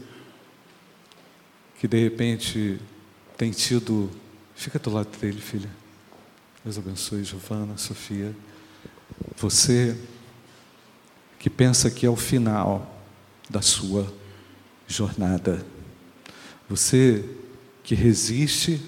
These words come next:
a Deus. Deus é luz e nele não há treva alguma. As trevas espirituais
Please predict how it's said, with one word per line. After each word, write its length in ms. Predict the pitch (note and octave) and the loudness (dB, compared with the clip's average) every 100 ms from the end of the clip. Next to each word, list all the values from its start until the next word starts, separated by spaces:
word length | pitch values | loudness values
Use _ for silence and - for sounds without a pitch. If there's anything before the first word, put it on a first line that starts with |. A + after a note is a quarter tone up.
| - | -8
a 100 | - A2 | -4 -2
Deus. 720 | G#2 G2 F#2 F#2+ - - - - - - - | 0 0 -2 -4 -6 -6 -8 -16 -20 -20 -20
Deus 400 | G#2 B2+ B2+ C3 | 2 6 8 6
é 60 | F#2 | 2
luz 680 | F#2 E2+ F2 - - - - - - - - | 0 -2 -2 -2 -2 -2 -6 -14 -20 -16 -6
e 40 | |
nele 760 | G2+ A2 D3+ F3 F#3+ F3+ - - - - - | 2 10 12 12 12 10 4 -10 -14 -10 4
não 320 | B2 A#2+ G2+ | 6 8 6
há 400 | F#2+ G#2+ A2 A2+ - - - - | 4 4 2 0 -6 -20 -20 -6
treva 600 | - F#2 F2 - F2+ C#2+ - - | 0 2 2 0 0 -2 -10 -12
alguma. 640 | - F#2 - E2+ D#2+ D#2+ - - - - - - - - - - - - - - - - - - - | -2 0 2 0 -2 -8 -12 -18 -20 -20 -20 -20 -20 -20 -20 -20 -20 -20 -20 -20 -20 -20 -20 -16 -6
As 120 | - | 4
trevas 480 | - B2 D3 C#3+ D#3 | 8 10 8 6 4
espirituais 1040 | - B2+ B2 - G#2+ G#2 F#2 G2 - - | 4 4 4 6 4 4 0 -2 -4 -4